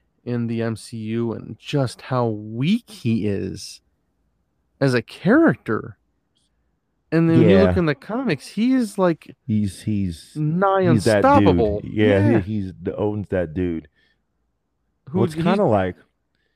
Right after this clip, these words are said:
Speaker 2: it's kinda like, okay, you know, you know me and mutants, right? And we,
Speaker 1: Yeah.
Speaker 2: we've talked about this before. It's kinda like Cyclops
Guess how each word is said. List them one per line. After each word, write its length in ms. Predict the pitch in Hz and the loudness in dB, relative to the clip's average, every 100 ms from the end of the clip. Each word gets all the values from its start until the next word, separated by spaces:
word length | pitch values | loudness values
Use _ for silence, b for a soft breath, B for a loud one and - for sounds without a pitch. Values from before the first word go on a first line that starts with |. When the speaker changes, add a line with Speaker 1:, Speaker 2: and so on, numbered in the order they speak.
| _ _ _ | _ _ _
Speaker 2:
it's 160 | 110 - | -14 -12
kinda 280 | 147 147 127 | -8 -6 -4
like, 260 | 98 95 | -4 -6
okay, 400 | 95 92 107 87 | -10 -12 -14 -14
you 200 | 80 95 | -14 -14
know, 200 | 87 80 80 90 - | -12 -14 -16 -18 -14
you 160 | 101 | -8
know 200 | 107 113 | -4 -4
me 220 | 110 107 95 | -2 -2 -2
and 100 | 87 | -2
mutants, 540 | 90 82 71 67 - _ _ - | -4 -4 -8 -12 -20 _ _ -8
right? 200 | 82 78 | -6 -4
And 180 | 92 90 | -4 -2
we, 100 | 98 | 0
Speaker 1:
Yeah. 140 | 131 | 0
Speaker 2:
we've 100 | 113 | 0
talked 260 | - 95 98 | 0 0 2
about 220 | 87 80 | 0 0
this 120 | 78 | -6
before. 520 | - - 87 76 71 _ _ _ _ _ _ _ | -12 -8 -4 -4 -8 _ _ _ _ _ _ _
It's 100 | - | -10
kinda 200 | - 170 | -2 0
like 220 | 196 131 - | 2 0 -4
Cyclops 1040 | - - 110 110 - 78 - - - | -16 -6 -4 -4 -8 -10 -12 -18 -20